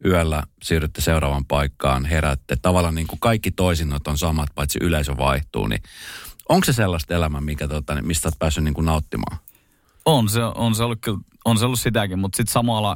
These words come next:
Speaker 2: kukaan ei kertonut mulle silloin junnuna sitä, että kuinka paljon sä oot lentokentillä, jos sä haluat tehdä tota kansainvälisesti.
Speaker 1: Mm.
Speaker 2: Tossa just,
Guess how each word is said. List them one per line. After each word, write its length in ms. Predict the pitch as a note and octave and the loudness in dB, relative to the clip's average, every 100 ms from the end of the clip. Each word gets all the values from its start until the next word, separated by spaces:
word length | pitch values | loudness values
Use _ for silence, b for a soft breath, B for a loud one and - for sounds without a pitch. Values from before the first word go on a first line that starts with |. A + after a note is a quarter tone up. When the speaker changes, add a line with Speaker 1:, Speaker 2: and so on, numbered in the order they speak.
| - | -2
Speaker 2:
kukaan 280 | B2 A#2+ G#2 | 0 0 0
ei 80 | |
kertonut 540 | G2 A#2 G2+ G2 F2+ - | 0 0 2 2 0 0
mulle 220 | G#2 G#2 F#2+ | 0 2 0
silloin 340 | - G2+ G2+ | 2 2 2
junnuna 400 | G#2 G#2 F#2+ E2 | 0 0 -2 -2
sitä, 180 | F#2+ F#2+ | -2 -2
että 100 | - | 0
kuinka 200 | G#2 G2 F2 | 0 0 0
paljon 180 | F#2 | 0
sä 80 | G2 | 0
oot 120 | F#2+ | 0
lentokentillä, 680 | G#2+ G2 F2 G2 D#2+ D2+ C2 | 0 0 0 -2 -2 0 0
jos 160 | C2+ - | -2 -2
sä 80 | D2 | -2
haluat 180 | D#2 - | -2 -2
tehdä 140 | D#2+ E2 | -2 -2
tota 180 | - - | -4 0
kansainvälisesti. 840 | E2+ D#2+ - - C2 - - G2 b b b - | 0 2 0 -2 -4 -4 -4 -4 b b b -8
Speaker 1:
Mm. 180 | C#2+ C#2+ - | -8 -8 -2
Speaker 2:
Tossa 280 | A#2+ A2+ B2 | 0 2 4
just, 220 | A#2+ A#2+ | 2 0